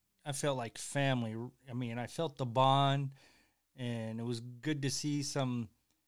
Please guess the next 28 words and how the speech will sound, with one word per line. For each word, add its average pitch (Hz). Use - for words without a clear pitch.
people 147
I 139
haven't 139
seen 147
in 147
a 143
long 147
time. 143
And, 123
I 127
mean, 135
it 143
was 151
just 139
a 135
great, 156
great 147
weekend. 147
I 123
mean, 113
with 123
you 147
and 123
Johnny 139
and 117
Kay 143
and 107
everyone 156